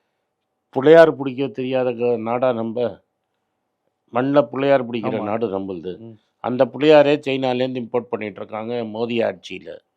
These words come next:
Speaker 2: ம்.
Speaker 1: சாமி படமே, கேலண்டருக்கு போடுற சாமி படமே சைனால பிரிண்ட் ஆகி வரும்போது, கார், டெஸ்லா கார் சைனாலேருந்து வந்தா குறைஞ்சு போயிட போகுதா?
Speaker 2: ம்.
Speaker 1: முதல்ல நீங்க சாமி படம் பிரிண்ட்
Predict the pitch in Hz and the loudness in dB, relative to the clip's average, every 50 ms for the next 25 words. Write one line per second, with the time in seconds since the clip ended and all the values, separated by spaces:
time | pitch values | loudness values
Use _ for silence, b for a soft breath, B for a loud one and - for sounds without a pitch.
0 | _ _ _ 120 117 117 113 107 107 _ _ _ _ _ _ - 120 139 156 160 | _ _ _ -20 -18 -18 -20 -20 -20 _ _ _ _ _ _ -2 0 2 2 0
1 | 147 127 135 123 123 120 127 131 135 143 143 143 135 127 120 120 117 113 110 107 | 0 0 -2 -2 -2 -2 -2 -2 -2 -2 0 0 0 0 0 0 -2 -2 -4 -4
2 | 107 107 107 - 117 123 139 143 139 127 131 127 120 104 - 117 120 110 113 117 | -6 -8 -8 -6 -4 -2 -2 -2 -2 -2 -4 -6 -6 -6 -8 -8 -8 -6 -6 -10
3 | 113 - 113 123 135 135 117 123 120 120 117 120 127 127 120 - 120 123 123 127 | -8 -6 -6 -4 -4 -4 -4 -2 -2 -2 -2 -4 -6 -8 -6 -6 -6 -4 -2 -2
4 | 127 123 117 - - 113 113 110 - 113 113 113 110 104 98 92 90 90 90 - | -2 -2 -4 -6 -8 -14 -14 -10 -10 -10 -10 -10 -12 -14 -16 -16 -20 -20 -20 -20
5 | 98 104 113 113 120 - _ _ _ _ _ _ _ _ _ _ _ - 127 131 | -20 -18 -16 -16 -16 -18 _ _ _ _ _ _ _ _ _ _ _ -2 2 2
6 | 135 131 - 127 123 - - 151 160 156 139 143 135 123 117 - 123 127 127 131 | 2 2 0 -4 -4 -4 2 4 4 4 4 2 0 0 0 -2 -4 -2 0 -2
7 | 127 127 127 127 120 123 117 113 120 123 104 110 113 110 113 113 101 104 95 95 | 0 0 0 -2 -2 -2 -4 -2 -2 -4 -2 -4 -6 -4 -4 -6 -6 -6 -6 -8
8 | 76 82 92 90 80 - 104 101 92 - _ _ _ _ _ _ _ _ _ 117 | -8 -8 -10 -10 -6 -6 -4 -4 -4 -6 _ _ _ _ _ _ _ _ _ -20
9 | 110 110 117 120 131 143 160 151 135 135 131 123 123 117 110 95 - - - - | -10 -6 -4 -2 0 0 0 0 -2 -4 -4 -4 -2 -4 -4 -6 -8 -12 -4 -2
10 | 127 139 156 151 135 139 131 127 123 110 - 131 127 123 | 0 2 2 2 2 0 0 -2 -4 -6 -8 -10 -10 -10